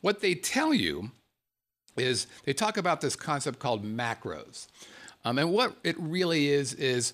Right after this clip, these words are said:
calorie distribution. Think of a pie chart. And what they say is the typical keto diet, seventy-five percent of your calories are from fat, twenty percent of your calories are from protein, and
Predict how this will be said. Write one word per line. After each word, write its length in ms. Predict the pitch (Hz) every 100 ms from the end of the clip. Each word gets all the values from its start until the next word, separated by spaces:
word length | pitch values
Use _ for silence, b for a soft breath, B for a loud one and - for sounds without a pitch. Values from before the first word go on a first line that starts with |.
| b b b -
calorie 580 | - 160 175 165 151
distribution. 760 | 127 131 117 135 127 120 101 95
Think 240 | - 190
of 80 | 196
a 60 | 165
pie 460 | - - 147 143
chart. 420 | 135 - 98 71 - _ B B
And 140 | 110 135
what 160 | 170
they 120 | 165 139
say 420 | - - 233 180
is 400 | 123 110 117 120
the 100 | 117
typical 720 | - - 240 254 - 180 160 -
keto 440 | - 196 160 113
diet, 480 | 98 82 90 - B B B B -
seventy-five 880 | - 190 190 196 175 180 160 156
percent 320 | - 120 147 127
of 80 |
your 120 | 123 113
calories 640 | 139 120 113 110 107 101 -
are 140 | 104
from 200 | - 98
fat, 540 | - - 120 160 - - B B B B
twenty 380 | - 160 180 214
percent 400 | 190 156 - 143
of 80 | 123
your 100 | 120
calories 560 | 120 120 110 113 110
are 140 | - 101
from 260 | 117 107 95
protein, 720 | - 170 147 - 131 104 101 120 B B -
and 160 | 123